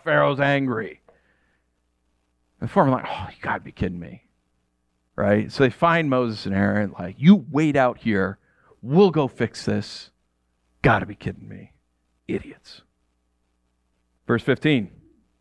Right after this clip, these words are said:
So the Israelite foreman went in and cried for help to Pharaoh. "Why are you treating your servants this way?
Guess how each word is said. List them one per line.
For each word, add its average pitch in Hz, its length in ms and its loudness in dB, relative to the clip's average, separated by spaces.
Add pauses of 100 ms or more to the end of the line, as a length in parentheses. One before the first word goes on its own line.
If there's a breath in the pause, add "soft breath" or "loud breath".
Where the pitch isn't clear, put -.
(380)
So 123 200 0
the 120 180 0
Israelite 143 360 2
foreman 170 480 0
went 180 180 2
in 170 220 2
and 120 160 0
cried 143 600 0
for 135 140 -2
help 135 200 4
to 120 60 -12
Pharaoh. 120 380 0 (440 soft breath)
"Why 175 140 2
are 240 140 4
you 214 120 -2
treating 220 280 -2
your 175 100 2
servants 202 400 0
this - 180 0
way? 101 240 0